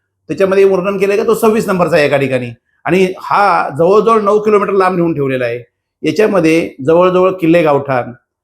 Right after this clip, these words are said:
त्याचप्रमाणे, अ, एन आर आय, सेक्टर पन्नास, सेक्टर छत्तीस, सेक्टर पन्नासचा ए पा-, जुनं, अ, जुनं पन्नास, म्हणजे त्या ठिकाणी रेल्वे लाईन क्रॉस केली आहे,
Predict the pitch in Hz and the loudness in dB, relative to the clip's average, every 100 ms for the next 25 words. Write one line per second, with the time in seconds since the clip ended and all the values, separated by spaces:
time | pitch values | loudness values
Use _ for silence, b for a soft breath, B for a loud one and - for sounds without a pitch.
0 | _ _ 156 165 165 160 170 165 160 156 | _ _ -2 0 0 0 2 2 2 0
1 | 151 156 147 143 139 139 139 139 139 - | -4 0 2 4 4 2 0 -4 -6 -12
2 | _ - 156 - 165 175 160 139 131 - | _ -12 -12 -2 0 2 2 0 -2 -8
3 | _ - 139 165 170 170 165 143 131 151 | _ -12 -8 -4 -2 0 0 -2 -4 -8
4 | 151 156 180 180 - 151 131 - b b | -6 -4 -4 -4 -2 -2 -2 -10 b b
5 | - 151 170 143 175 175 180 175 190 190 | -4 -2 -2 -2 0 0 2 2 2 2
6 | 190 170 - - - - 175 196 196 180 | 2 -2 -4 -12 -14 -6 -2 0 2 2
7 | 165 170 165 151 143 135 - b b 160 | 2 2 0 0 -2 -4 -10 b b 0
8 | 214 226 - 190 185 180 190 202 185 170 | 2 2 -2 -4 -2 -2 -2 0 0 2
9 | 185 208 196 170 175 160 156 131 123 | 4 4 0 0 0 0 -4 -4 -6